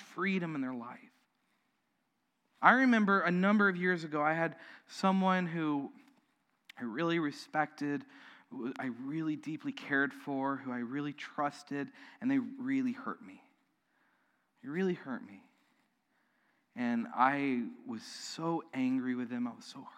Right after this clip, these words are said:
hurt by them. I had so much, uh, bitterness and unforgiveness towards this person, and it was just reaping really bad fruit in my life. I was just becoming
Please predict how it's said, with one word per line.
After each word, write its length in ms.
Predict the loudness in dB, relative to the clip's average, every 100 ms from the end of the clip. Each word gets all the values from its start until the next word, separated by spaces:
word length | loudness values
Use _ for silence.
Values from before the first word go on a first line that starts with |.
| -2
hurt 240 | -2 -2
by 160 | -6 -4
them. 380 | -2 -2 -2 -6 -14 -20 -20 -6
I 60 | -6
had 120 | -6
so 340 | -8 -4 -2
much, 360 | 0 -2 -4 -16 -18 -14
uh, 280 | -10 -6 -8 -10 -16 _ _ _ _ _ _
bitterness 720 | 0 2 2 0 -2 -4 -6 -6
and 140 | -4
unforgiveness 1040 | -2 -4 -4 -8 -4 -2 0 0 0 -4 -14 -20 -20 -20 _ _
towards 440 | -6 0 2 0 -4
this 220 | -6 -6
person, 560 | -10 -10 -8 -6 -6 -4
and 100 | -6
it 100 | -6
was 140 | -6
just 220 | -6 -10
reaping 420 | -8 -8 -8 -8 -4
really 220 | 0 0
bad 280 | 0 -4 -4
fruit 260 | -6 -6
in 60 | -8
my 120 | -14
life. 160 | -16 -18 -20 -20 _ _ _ _ _ _ _ _ _ _ _ _ _ _ _ -8
I 80 |
was 80 | -6
just 220 | -4 -6
becoming 720 | -6 -4 0 0 2 0 -2